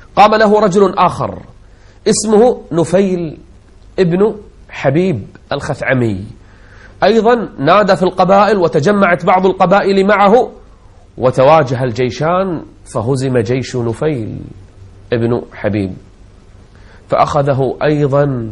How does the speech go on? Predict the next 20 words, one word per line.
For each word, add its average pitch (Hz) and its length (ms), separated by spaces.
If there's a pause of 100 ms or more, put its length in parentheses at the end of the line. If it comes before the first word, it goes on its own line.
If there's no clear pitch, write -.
(760)
أبرهة 139 640
أسيراً، 127 720
وكان 151 400
يدل 151 340
الطريق، 160 600 (640)
فأخذه 175 580
أسيراً 226 680 (340)
ليريهم 190 760
الطريق 165 540 (840)
إلى 139 220
مكة. 101 320 (1800)
في - 40
الطريق 208 420
أيضًا 208 500 (720)
وصلوا 175 580
إلى 147 140
الطائف - 680 (580)
قبل 190 320
أن 156 180
يذهبوا 170 540